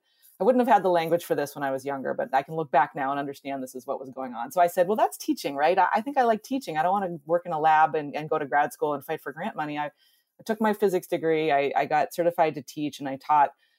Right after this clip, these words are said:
high school physics for almost a decade. And I loved it at first, but, uh, over time, started to feel like I was kind of solving the same design problem year over year. So basically,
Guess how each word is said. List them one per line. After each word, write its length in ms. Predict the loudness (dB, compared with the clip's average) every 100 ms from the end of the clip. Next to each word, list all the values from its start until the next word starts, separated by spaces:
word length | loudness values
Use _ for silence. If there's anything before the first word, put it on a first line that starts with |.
| _ -4
high 100 | -2
school 400 | -2 2 4 4
physics 580 | 2 -2 -2 -6 -10 -6
for 560 | 0 2 2 0 -2 _ _
almost 300 | -2 -2 -2 -4
a 80 | -4
decade. 580 | 2 0 2 0 0 -2 _ _ -20 -20 -20 -6
And 80 | 2
I 60 | 6
loved 280 | 8 6
it 140 | 4 4
at 100 | 2
first, 400 | 2 2 -2 -12 0
but, 340 | 4 4 4 2
uh, 340 | 6 8 8
over 240 | 6 0 -4
time, 580 | 0 2 4 2 -2 -10 _ _ _ _ -20 -2
started 260 | 2 4
to 80 | 2
feel 540 | -2 4 6 8 6 4
like 220 | 2 4
I 120 | 2
was 180 | 2 -2
kind 180 | -2 -2
of 60 |
solving 320 | 2 2 2 -2
the 100 | -4
same 240 | -4 -4
design 420 | -4 -4 -4 -6
problem 480 | -2 0 0 -2 -2
year 200 | -2 0
over 200 | 0 -2
year. 280 | -4 -6 -6
So 200 | 0 2
basically, 640 | 2 0 -2 -2 -2 -2